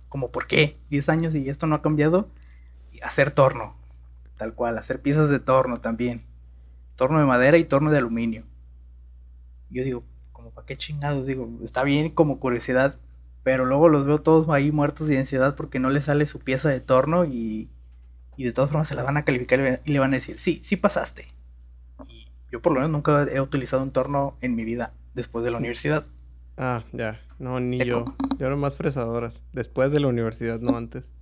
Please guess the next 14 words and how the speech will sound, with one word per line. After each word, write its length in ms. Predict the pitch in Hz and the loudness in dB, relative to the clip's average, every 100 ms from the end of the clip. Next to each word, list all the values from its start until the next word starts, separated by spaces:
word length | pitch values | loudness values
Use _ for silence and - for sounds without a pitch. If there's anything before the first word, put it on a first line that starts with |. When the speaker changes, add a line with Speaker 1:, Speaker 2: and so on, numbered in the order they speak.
| - - - - - - - | -20 -20 -20 -20 -20 -18 -2
Speaker 1:
Ah, 220 | 131 127 | 2 2
Speaker 2:
Y 80 | 117 | 2
qué 40 | 113 | 0
Speaker 1:
ya. 60 | |
Speaker 2:
horror. 140 | 110 110 - - - - - - - - | -2 -6 -14 -20 -20 -20 -20 -20 -20 -12
Speaker 1:
Sí, 180 | - 196 | 0 2
no, 120 | 175 | 2
no, 80 | 180 | -2
pues 140 | 165 143 | -4 -4
no 120 | 143 | 2
lo 80 | 160 | 6
vuelves 280 | 170 170 170 | 6 4 2
a 40 | |
utilizar. 500 | - 123 123 147 - | -4 -6 -2 -2 -2